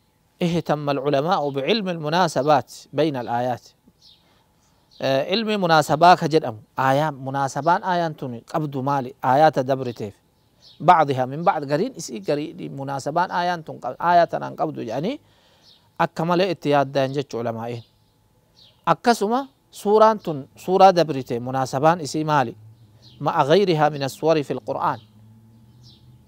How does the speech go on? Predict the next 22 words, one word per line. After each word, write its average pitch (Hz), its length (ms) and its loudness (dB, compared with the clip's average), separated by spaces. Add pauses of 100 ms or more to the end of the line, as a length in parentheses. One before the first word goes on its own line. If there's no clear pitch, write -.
(320)
Suuraa 170 380 2
takka. - 320 -10 (1500)
Suuraa 170 460 4
itti - 260 -10
aantuun 180 580 -4
maal 170 300 4
walii 143 440 -2 (200)
tayan? 139 300 4 (1160)
Wanni 143 240 -4
munaasabaan 151 580 0
isiin 180 240 -6
qabdu 135 260 -6
jedhanii 139 320 -4
ilaaluunillee 156 800 2 (880)
waan 131 280 2
gartee 131 580 -2 (120)
tadabbura 135 540 -6
Qur'aanaa 127 460 -4
irratti 131 300 -6
nama 185 200 2
gargaaru 143 360 2
jedhan. 107 240 -10